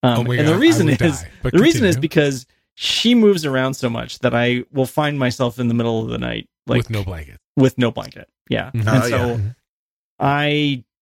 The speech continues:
Speaker 1: <laughs> I need that, uh, amount of coverage to make sure that I'm not absolutely freezing at <laughs> any
Speaker 3: Right.
Speaker 1: given point during the
Speaker 2: But
Speaker 1: evening.
Speaker 2: meanwhile, because she sleeps with all the blankets, you were saying that she sleeps in less.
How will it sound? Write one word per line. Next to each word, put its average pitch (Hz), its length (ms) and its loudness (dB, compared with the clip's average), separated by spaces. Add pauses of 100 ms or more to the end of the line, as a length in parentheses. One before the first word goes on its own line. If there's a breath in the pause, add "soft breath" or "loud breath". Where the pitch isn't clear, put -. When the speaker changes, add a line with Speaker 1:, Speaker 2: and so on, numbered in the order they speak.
(760)
Speaker 1:
<laughs> - 360 -4
I 156 180 2
need 139 400 2
that, 123 260 0 (120)
uh, 139 240 -4
amount 120 320 0
of 120 80 -6
coverage 139 680 -2 (320 soft breath)
to 156 80 2
make 139 160 2
sure - 180 -2
that 120 140 -2
I'm 117 160 -2
not 117 200 -2
absolutely 117 500 -6
freezing 120 420 -4
at - 120 -2 (140)
<laughs> - 180 -20
any 165 140 4
Speaker 3:
Right. 127 100 -4
Speaker 1:
given 147 260 -6
point 117 340 -4
during 120 180 -2
the 117 140 -6
Speaker 2:
But 123 80 -2
Speaker 1:
evening. 156 160 0
Speaker 2:
meanwhile, 127 440 -4
because 120 260 -6
she - 180 -6
sleeps 139 280 -4
with 127 120 -2
all 190 180 -4
the 170 80 -2
blankets, 104 560 -6
you 127 160 -2
were 117 80 -2
saying 110 240 -4
that 101 100 -6
she - 160 -6
sleeps 117 300 -6
in 104 100 -6
less. 87 440 -12